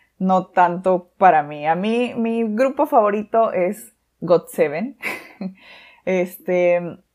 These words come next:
y quiero hablar más de ellos porque siento que no hay mucho contenido de ellos, o igual y sí, pero,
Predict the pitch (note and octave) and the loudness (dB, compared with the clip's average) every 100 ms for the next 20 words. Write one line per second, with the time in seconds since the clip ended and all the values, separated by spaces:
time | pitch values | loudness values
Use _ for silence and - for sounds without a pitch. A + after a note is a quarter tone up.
0 | _ - A#3+ A3+ C4+ D4 C#4+ D4 C#4 C4+ | _ -6 -4 0 2 2 2 0 -2 0
1 | C4 A3+ F3 F3 A3 G#3+ A3+ C#4 C#4 D#4+ | 2 2 2 -2 -6 -8 -8 -6 -6 -6
2 | F4 E4 D4 C4 C4 C#4+ B3 A#3+ G#3+ F#3 | -2 -2 -2 -4 -6 -2 -2 -2 -2 -2
3 | F3+ G3 E3+ E3+ G3 - B3+ D4 C#4+ D#4 | -2 2 2 0 -2 -2 -2 0 0 0
4 | D#4+ F4+ - A3 A3 G#3+ G3+ F#3 F3+ F3 | 0 -2 -2 -2 -2 -4 -2 0 4 4
5 | E3 G3 | 4 -2